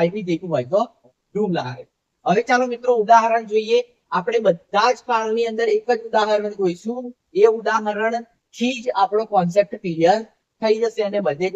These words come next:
બધા કાળની તમને સમજણ પણ પડી જશે. તો જોઈએ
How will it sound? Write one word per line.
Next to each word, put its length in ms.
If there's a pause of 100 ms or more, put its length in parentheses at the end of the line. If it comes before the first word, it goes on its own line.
બધા 320
કાળની 400 (440)
તમને 480 (420)
સમજણ 420
પણ 200
પડી 300
જશે. 280 (1800)
તો 60 (140)
જોઈએ 340